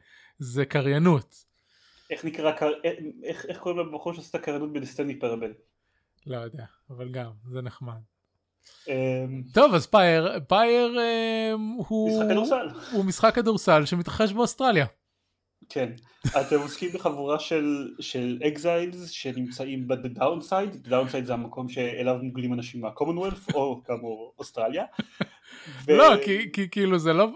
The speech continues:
Speaker 1: זה לא ברור שהקומונוולף זה בריטניה והדאונסייד זה דאון אנדר,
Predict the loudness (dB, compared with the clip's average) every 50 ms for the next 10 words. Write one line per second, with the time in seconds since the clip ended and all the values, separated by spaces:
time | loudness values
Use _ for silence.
0 | -2 0 2 4 4 4 4 4 4 4 4 4 0 -2 -2 0 2 2 2 2
1 | 2 2 4 4 4 4 2 2 2 2 0 0 -2 -4 -4 -4 -2 -4 -2 2
2 | 4 4 4 4 2 2 2 2 2 2 2 2 2 2 2 0 -2 -4 -4 -6
3 | -2 2 4 6 6 4 4 2 0 0 0 -2 -2 2 4 4 4 4 2 2
4 | 2 2 2 2 2 2 2 2 0